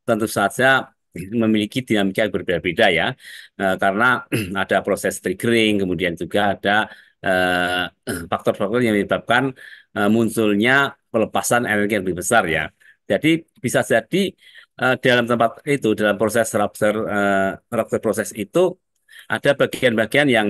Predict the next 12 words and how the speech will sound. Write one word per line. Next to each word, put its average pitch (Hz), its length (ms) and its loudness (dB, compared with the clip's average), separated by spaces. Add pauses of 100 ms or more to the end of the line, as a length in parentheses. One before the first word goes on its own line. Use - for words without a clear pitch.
terkait 113 400 -2
dengan, 139 560 2
eh, 113 320 0
elastisitas 123 320 -2
batuan 104 640 0
itu 135 240 0
menunjukkan, 127 540 0 (420)
eh, 104 360 2 (120)
ada 110 160 0
bagian 101 320 0
yang, 98 240 0 (400)
eh, 95 460 0